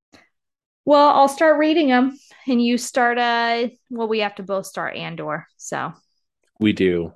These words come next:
Speaker 1: Yeah.
Speaker 2: I wonder how many of these are on Audible. I know I bring up
Speaker 1: Ooh, I don't
Speaker 2: Audible.
Speaker 1: know.
Speaker 2: But Audible's cool.
Speaker 1: I know. I wonder if Audible is gonna sponsor us at some point.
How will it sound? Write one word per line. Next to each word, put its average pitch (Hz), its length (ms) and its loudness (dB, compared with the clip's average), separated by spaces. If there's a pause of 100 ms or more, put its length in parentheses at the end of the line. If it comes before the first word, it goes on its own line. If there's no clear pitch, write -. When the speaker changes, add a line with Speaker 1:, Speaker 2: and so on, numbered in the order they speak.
(160)
Speaker 1:
Yeah. - 220 -14
Speaker 2:
I 113 60 0
wonder 170 240 2
how 110 160 -2
many 101 240 -4
of 90 80 -6
these 95 240 -6
are 92 100 -6
on 87 160 -12
Audible. 85 500 -10 (1120)
I 107 80 0
know 110 120 2
I 104 60 2
bring 95 200 0
up 87 120 -8
Speaker 1:
Ooh, 403 220 0
I 254 140 0
don't - 160 -4
Speaker 2:
Audible. 381 60 -6
Speaker 1:
know. 175 220 -6 (360)
Speaker 2:
But 165 120 -8
Audible's 82 460 -6
cool. - 260 -6
Speaker 1:
I 220 100 -8
know. 247 120 -4
I 202 140 0
wonder 214 320 -2
if 196 80 -6
Audible 196 540 -4
is 185 100 -8
gonna 175 200 -10
sponsor 185 540 -8
us - 200 -12
at 180 100 -12
some 170 280 -8
point. 170 300 -10